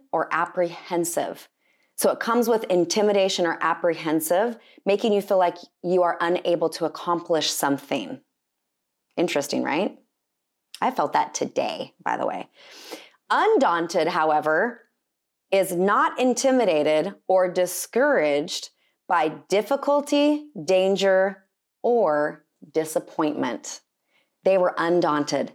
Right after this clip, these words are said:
They were not intimidated or discouraged by difficulty, danger, or disappointment. So next week, we're gonna continue this conversation, but over the next twenty-four hours, here's the challenge.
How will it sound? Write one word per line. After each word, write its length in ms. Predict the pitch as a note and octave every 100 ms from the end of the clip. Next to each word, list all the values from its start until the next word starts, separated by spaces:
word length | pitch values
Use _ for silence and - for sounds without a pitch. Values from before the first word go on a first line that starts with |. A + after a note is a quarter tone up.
| _
They 480 | - F3+ F#3 G3+ G#3
were 140 | F#3+ D#3+
not 200 | D#3+ D#3+
intimidated 760 | F3 - E3 D3+ C#3+ C#3 C3+ -
or 140 | D3
discouraged 760 | D3+ D3+ - C#3+ C#3 C3 C3 - _ _ _
by 120 | D#3
difficulty, 680 | C#3+ D#3+ D#3+ F3 F#3+ F3+ G3
danger, 480 | D#3+ D3 D3 D3 C#3
or 180 | - C#3
disappointment. 920 | C3+ C#3+ D3 C#3+ C3+ C3+ C#3 - - _ _ - - - _ -
So 220 | - F3+
next 340 | F#3 G#3+ -
week, 160 | G3+ F#3+
we're 80 | F3+
gonna 160 | F3
continue 440 | E3 E3 F#3 F3 E3+
this 140 | D#3+
conversation, 800 | - D#3+ D#3+ D#3 D#3 D3+ E3 D#3+
but 140 | D#3
over 180 | - F3+
the 80 | F3+
next 240 | F#3+ G#3+
twenty-four 520 | - A3+ A3+ A3 A3+ -
hours, 400 | D3 C#3 C#3+ -
here's 280 | F3+ F#3
the 80 | F#3
challenge. 580 | - D#3 C#3+ C#3 C3+ -